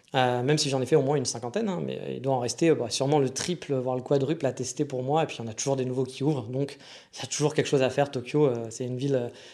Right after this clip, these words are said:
qui vit beaucoup, et c'est pour ça que c'est assez chouette, euh, de découvrir cette ville-là. Et bref, aujourd'hui, on va un peu planifier des coins à voir sur Tokyo, qui sont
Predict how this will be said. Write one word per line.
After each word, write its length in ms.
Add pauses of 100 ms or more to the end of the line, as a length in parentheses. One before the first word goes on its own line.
(100)
qui 160
vit 100
beaucoup, 380
et 20
c'est 120
pour 120
ça 120
que 40
c'est 300
assez 240
chouette, 380
euh, 100
de 100
découvrir 540
cette 280
ville-là. 360 (640)
Et 80
bref, 400
aujourd'hui, 460
on 100
va 300 (100)
un 160
peu 220
planifier 640
des 180
coins 460
à 100
voir 360
sur 240
Tokyo, 440 (340)
qui 140
sont 320